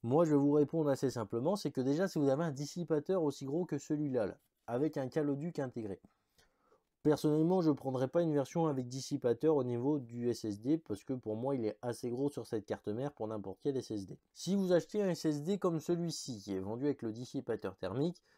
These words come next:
le dissipateur est énorme. Ce que vous pouvez faire, bah, vous prenez le plus gros des deux. Vous comparez, et puis celui qui est le plus fourni ou qui a l'air le plus énorme, vous pouvez mettre celui-là. Donc là, par exemple, dans ce cas-là, ce serait celui-ci, qui est beaucoup plus gros que celui de ma carte mère, donc forcément,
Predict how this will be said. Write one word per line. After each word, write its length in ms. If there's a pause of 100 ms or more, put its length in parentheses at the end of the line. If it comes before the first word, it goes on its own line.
(100)
le 160
dissipateur 640
est 160
énorme. 420 (460)
Ce 100
que 120
vous 180
pouvez 260
faire, 260
bah, 100
vous 160
prenez 500
le 160
plus 160
gros 160
des 140
deux. 240
Vous 180
comparez, 640 (400)
et 80
puis 160
celui 400
qui 180
est 80
le 140
plus 220
fourni 400
ou 100
qui 160
a 60
l'air 180
le 140
plus 200
énorme, 460 (320)
vous 160
pouvez 300
mettre 240
celui-là. 400
Donc 240
là, 100
par 140
exemple, 100
dans 100
ce 100
cas-là, 260
ce 160
serait 180
celui-ci, 600 (240)
qui 100
est 20
beaucoup 280
plus 140
gros 200
que 80
celui 160
de 120
ma 120
carte 260
mère, 340
donc 200
forcément, 580